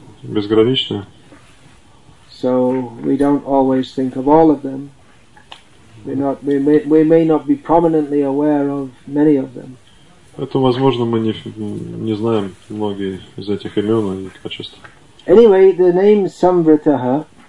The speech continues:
Speaker 2: means he who remains hidden.
Speaker 1: Итак, имя Самвритаха означает, э, тот, кто остаётся невидимым.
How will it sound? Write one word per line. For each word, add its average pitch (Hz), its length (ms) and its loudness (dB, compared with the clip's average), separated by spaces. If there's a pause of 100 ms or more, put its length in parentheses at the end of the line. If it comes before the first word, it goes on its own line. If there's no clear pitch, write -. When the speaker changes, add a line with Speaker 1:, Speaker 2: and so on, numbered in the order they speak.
(380)
Speaker 2:
means 156 640 2 (360)
he 214 460 2
who 175 260 4
remains 170 840 2 (200)
hidden. 135 340 2 (460)
Speaker 1:
Итак, 127 340 0
имя 113 260 0
Самвритаха 123 600 0
означает, 107 600 2
э, 101 420 -2 (920)
тот, 117 240 0
кто 110 200 2
остаётся 107 540 0
невидимым. 98 560 -2